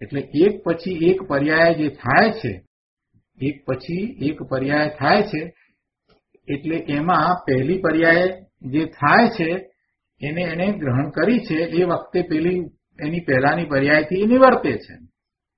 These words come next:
એટલે કહે છે કે અને નિવર્તતું થકું જે જે પર્યાયને ગ્રહણ કરીને નિવર્તે છે.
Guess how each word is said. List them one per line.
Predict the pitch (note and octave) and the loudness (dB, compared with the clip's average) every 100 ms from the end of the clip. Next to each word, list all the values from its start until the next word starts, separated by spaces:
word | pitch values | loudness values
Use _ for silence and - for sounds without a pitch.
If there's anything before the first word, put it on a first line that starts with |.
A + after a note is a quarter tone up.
| _ _ _ _ _ _ _ _ _ | _ _ _ _ _ _ _ _ _
એટલે | - G2+ | -18 -16
કહે | - G#2+ | -10 -10
છે | - | -8
કે | D3 F3 | -8 -6
અને | F3 B2 C#3 D3+ | -4 -2 -2 -2
નિવર્તતું | B2+ C3 D3+ E3+ - D#3+ | 0 0 -2 -6 -8 -10
થકું | - B2+ - D3 F3 F3+ _ _ _ _ - | -6 -8 -8 -8 -8 -10 _ _ _ _ -10
જે | G2 C3+ F3+ F#3 | -2 2 2 2
જે | F#3+ G3 | 0 0
પર્યાયને | C#3+ C3+ C3+ C#3 D3 D3+ | -2 -2 0 -2 -2 -6
ગ્રહણ | C3+ F#2 G#2 A2 C#3 F#3 | -8 -8 -4 -2 -2 -2
કરીને | - C#3 C#3+ D3 D#3+ | -4 -4 -2 -4 -6
નિવર્તે | F3+ D3+ C3 F3 G#3 G#3+ C3+ | -6 -4 0 2 2 0 -4
છે. | - - | -6 -14